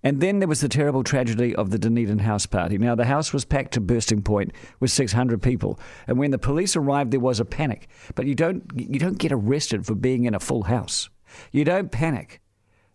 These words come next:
unless you're doing something wrong. And this is speculation on my part, I know. But I'm picking there were a lot of kids there with stuff in their pockets that they didn't want the cops to find.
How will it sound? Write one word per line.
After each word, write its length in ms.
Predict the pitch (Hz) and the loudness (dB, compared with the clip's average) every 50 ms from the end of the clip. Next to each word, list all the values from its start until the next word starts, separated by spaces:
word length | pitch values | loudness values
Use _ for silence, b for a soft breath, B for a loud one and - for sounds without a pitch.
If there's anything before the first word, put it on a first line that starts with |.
| - | -2
unless 320 | 143 143 151 160 143 - 143 | 0 0 2 2 2 2 2
you're 80 | 147 | 0
doing 300 | 123 101 151 160 160 156 | 2 2 2 2 2 2
something 440 | 131 - 135 - - - 127 120 117 | 2 2 0 0 0 0 0 2 2
wrong. 400 | 113 143 147 131 101 92 92 - - _ _ _ _ _ _ _ _ _ _ _ _ _ _ _ _ _ B B B B B B B B B B - | 2 2 0 0 -2 -4 -8 -12 -16 _ _ _ _ _ _ _ _ _ _ _ _ _ _ _ _ _ B B B B B B B B B B 0
And 140 | 131 135 | 0 2
this 180 | 135 175 - - | 2 2 2 2
is 180 | 196 170 113 - | 2 2 2 0
speculation 640 | - - 131 98 - 107 101 98 95 - - 104 | 0 0 -2 -2 -2 -2 -2 -2 -2 -2 -2 -2
on 100 | 98 101 | -2 0
my 160 | 101 92 87 | 0 -2 -2
part, 300 | 90 - 101 104 131 - | -2 -2 -2 0 0 0
I 100 | 139 143 | 0 0
know. 320 | 156 185 226 170 - - - - - - - _ | 0 0 -2 -2 -4 -6 -8 -12 -20 -20 -18 _
But 140 | - 135 147 | 0 0 2
I'm 140 | 170 185 | 2 0
picking 380 | - - 175 - - 113 107 107 | 0 0 -2 0 0 -2 0 0
there 100 | 113 113 | 0 0
were 100 | 110 107 | 0 0
a 40 | 104 | 0
lot 200 | 107 127 160 170 | 2 2 2 2
of 80 | 175 | 0
kids 300 | - - 175 156 123 95 | 0 0 -2 0 0 0
there 280 | 98 113 98 98 101 - b b b b b | 0 0 0 0 -2 -4 b b b b b
with 140 | - 117 - | -4 -2 -2
stuff 320 | - - - 160 175 - | 0 0 2 0 2 2
in 80 | 180 175 | 0 0
their 100 | 180 180 | 0 0
pockets 540 | - - 117 - - - - - - - b b b b b | 0 -2 -2 -2 -4 -6 -6 -6 -10 -10 b b b b b
that 200 | b 120 110 107 | b -4 0 2
they 140 | 127 156 165 | 2 2 2
didn't 220 | 151 147 151 156 | 2 0 0 0
want 220 | 139 143 147 - 104 | 0 0 0 0 -2
the 40 | 131 | -4
cops 360 | - - 151 - - - - | 0 -2 -2 -2 -2 -4 -4
to 100 | - 117 | -4 -2
find. 480 | - 123 107 98 78 - - 87 - | 0 -2 -2 -2 -4 -4 -6 -8 -10